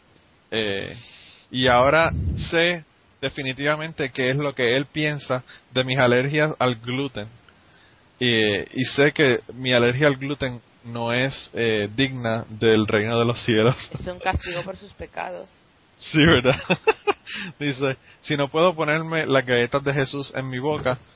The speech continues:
Speaker 1: ¿cómo diablos voy a poder entrar al, al cielo?". <laughs> Otro comentario. Eh, eh, "Usé Astroglide". Astroglide es un, es un lubricante para sexo, ¿verdad?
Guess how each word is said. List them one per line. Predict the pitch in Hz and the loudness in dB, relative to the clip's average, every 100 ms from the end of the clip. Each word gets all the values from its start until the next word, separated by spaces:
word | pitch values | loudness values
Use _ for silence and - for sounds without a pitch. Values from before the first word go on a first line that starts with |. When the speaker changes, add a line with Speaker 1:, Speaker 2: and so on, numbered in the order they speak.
| _ | _
Speaker 1:
¿cómo | 113 120 135 | -6 -2 -4
diablos | 120 127 123 120 110 | 0 4 4 2 -2
voy | 107 113 | -2 -2
a | |
poder | 110 113 120 | 0 0 0
entrar | 120 117 113 | 0 2 2
al, | 123 139 - | 4 0 2
al | 156 151 - | 2 2 -2
cielo?". | 120 117 113 - - - - - 202 202 196 - 226 | -2 0 2 2 0 -4 -2 -2 -6 -12 -14 -16 -20
<laughs> | _ _ _ - 190 - 190 - _ | _ _ _ -16 -16 -12 -10 -10 _
Otro | 151 - 160 | 0 2 0
comentario. | 151 147 131 135 117 113 117 _ _ _ _ _ _ | -2 -2 2 2 2 -4 -12 _ _ _ _ _ _
Eh, | - 117 107 101 - _ _ _ _ _ _ _ _ _ _ _ _ _ _ _ _ _ _ - | -2 0 0 -4 -10 _ _ _ _ _ _ _ _ _ _ _ _ _ _ _ _ _ _ -2
eh, | 135 123 113 | 2 2 2
"Usé | 139 - 156 160 - | -2 0 2 4 4
Astroglide". | - 151 - - 131 117 117 110 - | 2 2 0 -8 -8 -2 0 0 -2
Astroglide | 135 - 170 151 156 151 | -4 -4 -6 2 2 2
es | |
un, | 147 147 139 | -4 -12 -12
es | 120 | -10
un | 131 | -8
lubricante | 139 143 135 123 131 139 135 127 113 | -6 -2 0 -2 -2 -2 0 0 -2
para | - 110 107 98 | 0 2 2 0
sexo, | - 120 - 104 | 0 -4 -2 -8
¿verdad? | 98 101 | -4 -4